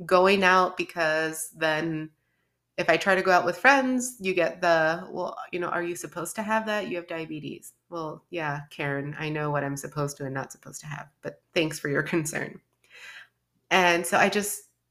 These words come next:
instead of having those conversations or having to explain myself over and over again why I'm not having twenty beers, why,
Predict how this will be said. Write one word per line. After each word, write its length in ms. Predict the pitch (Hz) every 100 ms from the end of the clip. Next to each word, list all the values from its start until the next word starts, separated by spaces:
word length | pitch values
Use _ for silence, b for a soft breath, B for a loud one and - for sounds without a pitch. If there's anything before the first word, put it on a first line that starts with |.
| _ 196
instead 340 | 214 - 220
of 100 | 220
having 480 | 196 196 196 196 190
those 340 | 170 165 160
conversations 1040 | - 196 185 165 160 165 180 180 160 147
or 100 | 147
having 300 | 156 151 165 170
to 120 | 170
explain 480 | 151 - 160 160 180
myself 460 | 156 151 151 147 147
over 260 | 165 160
and 120 | 156
over 220 | 151 170 170
again 340 | 165 147 143
why 580 | 143 151 175 165 156 151 b b b b _
I'm 140 | - 170
not 140 | 160
having 280 | 156 170 156
twenty 280 | 151 151 143
beers, 340 | 139 131 135
why, 440 | 151 165 175 170